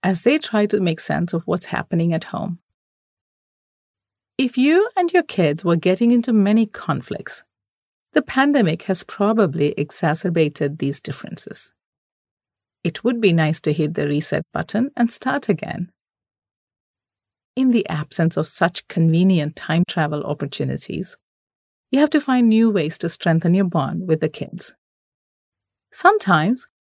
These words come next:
the suggestions given in mom groups are right on target. Spend time with your kids. Be loving and kind.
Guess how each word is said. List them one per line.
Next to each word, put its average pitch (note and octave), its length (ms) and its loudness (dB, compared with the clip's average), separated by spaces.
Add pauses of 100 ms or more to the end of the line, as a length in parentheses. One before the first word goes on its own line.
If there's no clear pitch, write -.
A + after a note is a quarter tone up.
(100)
the B3+ 100 0
suggestions G3 640 2
given F#3 240 4
in F3+ 160 4
mom E3 300 4
groups - 480 -4
are F3+ 100 2
right F3 380 2
on F#3+ 120 0
target. E3+ 640 -6 (1400)
Spend G3 380 2
time G#3 380 2
with A3 140 2
your G#3 160 2
kids. F#3 480 -4 (100)
Be G3+ 240 2
loving G#3 460 4
and A3 180 2
kind. G3 480 -4